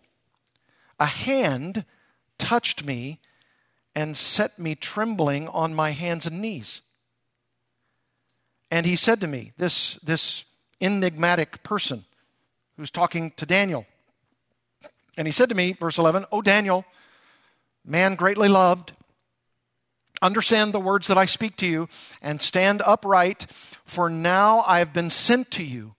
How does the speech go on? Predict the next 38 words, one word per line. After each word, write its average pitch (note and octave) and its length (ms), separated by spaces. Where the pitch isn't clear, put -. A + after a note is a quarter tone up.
And C#3+ 180
when F#3+ 120
he A#3 60
had C4 140
spoken A3 440
this G3 180
word G#3+ 280
to F#3+ 80
me, D#3+ 200
I F3 120
stood G#3 260
up G#3+ 160
trembling. C4 560
Then G3 140
he G#3 60
said A3+ 180
to G#3+ 60
me, F#3+ 120
"Fear C4+ 300
not, C4 260
Daniel, G3+ 440
for F3+ 220
from G#3 260
the F3+ 80
first C4 360
day A3+ 200
that G3+ 160
you F#3 100
set A3 260
your F3+ 140
heart A3 320
to F#3 140
understand G#3 560
and D#3 160
humbled A3 360
yourself G3+ 460
before D#3+ 300
God, G3 320